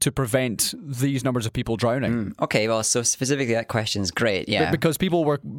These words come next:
Speaker 1: people are gonna continue to cross, you know,
Speaker 2: Exactly.
Speaker 1: regardless of what happens. So there has to be a safer way of doing this.
Speaker 2: Yeah, and it's by making legal means easier.
Speaker 1: Right.
Speaker 2: And it's by making approachable things happen, right? When you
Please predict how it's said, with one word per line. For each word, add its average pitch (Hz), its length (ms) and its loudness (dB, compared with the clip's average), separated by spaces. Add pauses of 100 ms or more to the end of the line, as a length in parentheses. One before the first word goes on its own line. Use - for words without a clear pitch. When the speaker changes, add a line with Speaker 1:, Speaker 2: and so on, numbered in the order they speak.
(120)
Speaker 1:
people 185 220 2
are 165 140 2
gonna 156 220 2
continue 147 420 0
to 127 80 0
cross, 90 720 2
you 156 100 0
know, 127 60 2
Speaker 2:
Exactly. 113 280 4
Speaker 1:
regardless 135 380 2
of - 420 0
what 123 200 2
happens. 117 400 0
So 123 60 -2
there 131 100 2
has 147 200 0
to 139 100 0
be 131 140 0
a 117 60 0
safer 131 500 0
way 117 140 2
of 104 80 -2
doing 143 240 0
this. 82 320 -6
Speaker 2:
Yeah, 123 220 0
and 104 100 -2
it's 101 140 -2
by 101 120 2
making 98 320 0 (260)
legal 98 600 -2
means 92 560 -2 (140)
easier. 95 520 -4
Speaker 1:
Right. 110 140 0
Speaker 2:
And 101 80 -2
it's 98 100 -4
by 107 100 -2
making 98 360 -2
approachable 104 500 -2
things 95 320 -2
happen, 101 440 -4
right? 95 280 -2
When 113 140 0
you 110 200 0